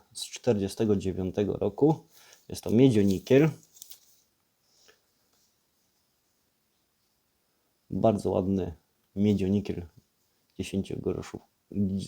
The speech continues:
dziesięciogroszówki. No i jaka nota? Mamy M S A sześćdziesiąt pięć.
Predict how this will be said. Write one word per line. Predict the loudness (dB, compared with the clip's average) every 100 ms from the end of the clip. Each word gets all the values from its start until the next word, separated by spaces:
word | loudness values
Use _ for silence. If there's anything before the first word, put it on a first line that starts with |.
| -8
dziesięciogroszówki. | -6 -4 -4 -4 -4 -4 -6 -8 -10 -10 -8 -8 _ _ -20 -18 -18 -14 -2
No | 6
i | 10 12
jaka | 10 8
nota? | 4 4 0 -10 _ _ _ _ _
Mamy | -2 2 4 2 0 -6 _ -6
M | -4 -4
S | -4 -4
A | -4
sześćdziesiąt | -4 -6 -6 -6 -6 -8
pięć. | -6 -8 -8 -18